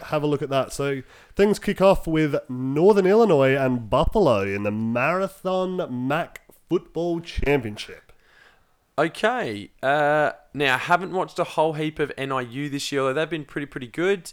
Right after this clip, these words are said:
Speaker 2: until the last two weeks. So they've actually dropped their last two games going into this one. Uh, those te-, these teams in the mac have actually had a lot of common opponents, but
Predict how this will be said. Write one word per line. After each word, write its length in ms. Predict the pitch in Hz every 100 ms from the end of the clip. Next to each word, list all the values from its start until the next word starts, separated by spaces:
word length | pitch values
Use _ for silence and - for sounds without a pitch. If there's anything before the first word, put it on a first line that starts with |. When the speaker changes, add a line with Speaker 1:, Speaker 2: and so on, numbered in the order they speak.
| - - - _ _
Speaker 2:
until 480 | 135 139 - - 190
the 80 | 185
last 320 | 151 143 -
two 160 | 151 127
weeks. 240 | 123 98
So 80 | 123
they've 80 | 131
actually 280 | 160 - 175
dropped 600 | - 123 117 127 - -
their 140 | 113
last 480 | 110 110 113 - -
two 320 | - 123 117
games 480 | 101 104 117 143 143
going 340 | - 156 151 151
into 280 | 156 -
this 260 | 151 160 -
one. 320 | 165 165 156 - - - - -
Uh, 400 | 113 113 113 107
those 300 | - 156 156
te-, 160 | - 165
these 300 | - 160 156
teams 280 | 170 151 143
in 60 |
the 60 | 135
mac 260 | 131 127 -
have 140 | 127
actually 400 | 143 - 175 160
had 340 | 135 139 135
a 120 | - 117
lot 340 | 113 120 127
of 180 | 127 -
common 380 | - 123 123 113
opponents, 680 | - - 131 170 208 -
but 320 | - 156 -